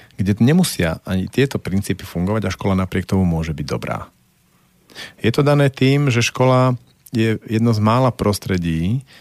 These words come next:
ktoré je tak silne spojené s emóciami tých klientov.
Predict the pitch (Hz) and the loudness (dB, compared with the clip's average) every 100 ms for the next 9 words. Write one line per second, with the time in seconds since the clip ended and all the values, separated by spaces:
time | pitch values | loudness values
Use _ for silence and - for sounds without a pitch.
0 | - - - 101 104 104 101 107 - - | -20 -6 0 2 4 2 0 -4 -4 -2
1 | 139 143 113 - - 104 101 95 - 98 | 0 2 0 -2 -2 0 0 -2 -2 2
2 | 101 110 - 90 85 80 - - 76 76 | 4 4 2 0 0 -2 -6 -6 -4 -2
3 | 73 71 71 69 | -4 -4 -4 -6